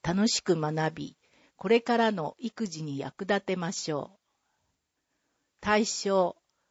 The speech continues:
令和三年五月から七月生まれの子と保護者。日時、七月五日火曜。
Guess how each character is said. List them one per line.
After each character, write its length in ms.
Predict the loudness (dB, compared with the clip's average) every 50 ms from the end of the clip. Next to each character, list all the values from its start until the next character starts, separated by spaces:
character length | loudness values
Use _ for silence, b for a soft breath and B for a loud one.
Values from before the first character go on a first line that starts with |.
| _ _ _ _ 0
令 280 | 4 6 6 6 6
和 140 | 6 4 2
三 400 | 2 0 -2 -2 0 -2 -4 -6
年 240 | -6 -6 -6 -8 -4
五 140 | 0 0 0
月 320 | 0 -2 -6 -8 -14 -14
か 160 | -12 -12 -10
ら 180 | -8 -10 -12 -12 _ _ _
七 260 | -14 -8 -2 0 2
月 380 | 4 4 4 2 0 -6 -4 -4
生 80 | -2
ま 140 | -2 -2 -2
れ 120 | -2 -4
の 220 | -4 -8 -10 -12 _ _ _ _ _ _ _
子 140 | -4 -4 -4
と 340 | 2 4 4 4 4 0 _
保 200 | _ _ -6 -2
護 140 | -2 0 0
者。 280 | 0 -2 -2 -4 -6 -10 _ _ _ _ _ _ _ _ _ _ _ _ _ _ _ _ _ _ _ _ _ _ _ _ _ _ _ _ _ _ _ _ _ _ _ 4
日 340 | 4 4 4 4 0 -2
時、 280 | -2 -2 -4 -6 -6 -10 _ _ _ _ _ _
七 260 | _ -10 -6 -4 2 6
月 340 | 6 6 6 4 0 -2
五 260 | -2 -2 -4 -8 -12 -2
日 180 | 0 0 0
火 200 | 2 0 0 2
曜。 340 | 2 2 0 0 -2 -4